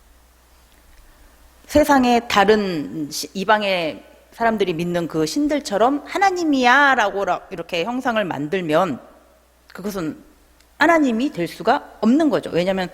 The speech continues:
하나님은 원래 형상이 없으신 분이시기 때문에 하나님이야 하고서 이렇게 형상을 만들면 그것은 하나님이 아닌 거죠. 하나님은 그것도 우상이다 라고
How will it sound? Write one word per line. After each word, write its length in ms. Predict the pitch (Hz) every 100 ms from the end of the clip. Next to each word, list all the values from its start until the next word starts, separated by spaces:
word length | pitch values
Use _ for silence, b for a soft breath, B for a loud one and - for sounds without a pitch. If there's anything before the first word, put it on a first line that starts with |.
| B B
하나님은 400 | 311 349 330 294
원래 260 | 170 165 185
형상이 360 | 277 285 226
없으신 420 | 156 - 262 240
분이시기 440 | 185 165 151 185 196
때문에 500 | 247 226 220 302 B B -
하나님이야 640 | 359 392 381 330 302 285
하고서 500 | 269 269 277 247 233
이렇게 180 | 180 214
형상을 320 | 247 269 240
만들면 560 | 185 160 160 170 285 311 B B -
그것은 240 | 214 214
하나님이 580 | 214 320 254 196 277 - - _
아닌 540 | 151 180 254 185 151
거죠. 340 | 139 123 240 294 - - -
하나님은 380 | 262 254 233 185 -
그것도 560 | 196 147 - 330 320
우상이다 920 | 214 233 185 156 156 147 139 - - -
라고 380 | 147 143 123